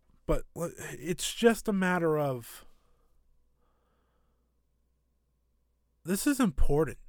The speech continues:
This is an important weekend for W W E. They're getting fans back for the first time.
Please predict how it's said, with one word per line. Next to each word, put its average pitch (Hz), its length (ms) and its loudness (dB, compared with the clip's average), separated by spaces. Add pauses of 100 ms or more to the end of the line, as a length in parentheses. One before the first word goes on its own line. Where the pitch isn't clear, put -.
(120)
This - 220 2
is 294 160 10
an 247 80 8
important 185 760 6
weekend 143 400 -4 (640)
for 151 160 -6
W 127 340 -4
W 110 340 -8
E. - 100 -20 (960)
They're 180 140 6
getting 254 320 4
fans 190 540 4
back 160 280 4
for - 140 -4
the 143 100 0
first - 420 -6
time. 113 300 -8